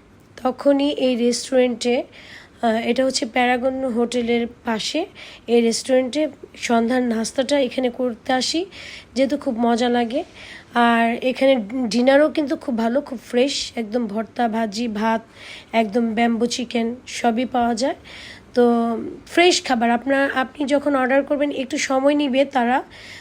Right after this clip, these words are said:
তবে একদম ফ্রেশ, একদম কুক করে তারপর আপনাদেরকে সার্ভ করবে।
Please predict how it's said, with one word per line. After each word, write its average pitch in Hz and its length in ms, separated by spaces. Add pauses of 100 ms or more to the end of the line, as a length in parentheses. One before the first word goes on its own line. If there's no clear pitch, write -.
(120)
তবে 262 180
একদম 262 340
ফ্রেশ, 311 560
একদম 247 340
কুক 320 240 (100)
করে 311 320
তারপর 247 320
আপনাদেরকে 240 640
সার্ভ 247 340 (100)
করবে। 202 320